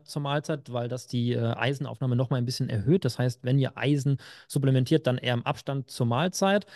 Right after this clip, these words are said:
Ähm, ihr müsstet, äh, das aber auch gut vertragen können, weil das so ein bisschen Magenschleimhaut reizend wirken kann. Das heißt, wenn ihr das nüchtern nimmt,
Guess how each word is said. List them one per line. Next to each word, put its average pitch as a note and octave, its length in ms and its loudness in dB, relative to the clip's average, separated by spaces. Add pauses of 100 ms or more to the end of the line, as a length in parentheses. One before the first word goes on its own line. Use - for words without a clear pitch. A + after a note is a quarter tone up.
(160)
Ähm, C3 260 2
ihr C#3+ 80 -2
müsstet, D#3+ 400 2 (160)
äh, C#3 260 2
das C3+ 180 -4
aber C#3 120 2
auch C3 140 2
gut D#3 140 2
vertragen C#3+ 500 -2
können, A2+ 200 0
weil A2+ 80 0
das B2+ 120 0
so C3 80 0
ein B2+ 40 2
bisschen C3+ 200 0
Magenschleimhaut C3 1040 -2
reizend B2+ 440 -2
wirken C3 360 0
kann. C#3 220 4
Das A2 140 -10
heißt, B2 120 -8
wenn B2 100 -6
ihr B2+ 60 -6
das A#2 180 -2
nüchtern D3+ 280 6
nimmt, F3+ 260 4